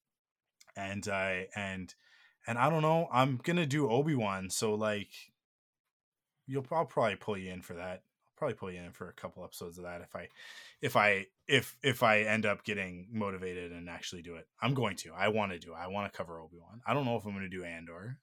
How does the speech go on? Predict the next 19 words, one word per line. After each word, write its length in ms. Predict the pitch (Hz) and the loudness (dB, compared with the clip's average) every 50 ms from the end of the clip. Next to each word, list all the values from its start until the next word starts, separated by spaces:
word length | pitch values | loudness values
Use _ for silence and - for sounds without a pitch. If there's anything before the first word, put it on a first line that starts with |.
| _ _ _ - | _ _ _ -6
I 60 | 127 123 | -4 -2
keep 180 | 123 180 127 | -2 -2 -2
saying 240 | - 113 101 104 101 | 0 0 0 0 0
that 80 | 95 92 | -2 -4
I'm 160 | 92 92 92 | -6 -6 -6
gonna, 220 | 95 92 92 87 85 - | -8 -8 -8 -8 -8 -10
like, 160 | 107 95 87 _ - | -10 -10 -10 _ -10
catch 240 | - - 90 - - | -8 -8 -6 -6 -6
up 140 | 90 80 90 | -10 -10 -10
on 100 | 87 87 | -12 -12
everything. 380 | 87 87 87 87 87 82 85 _ - - - - - - - - - _ _ _ _ - | -12 -12 -14 -14 -14 -16 -18 _ -20 -20 -20 -20 -20 -20 -20 -20 -20 _ _ _ _ -4
Well, 160 | 127 110 113 | 2 6 6
I 40 | 127 | 8
guess 160 | 135 127 - | 8 6 6
we 100 | 135 135 | 6 6
have 120 | 110 101 | 6 4
time, 460 | - - 101 92 87 85 87 90 92 - _ - | 2 0 0 0 0 -4 -8 -12 -14 -16 _ -10
but, 260 | - 95 87 85 87 - _ - | -8 -8 -6 -8 -10 -12 _ -10
um, 380 | 110 98 90 87 85 85 82 | -8 -8 -8 -10 -12 -14 -16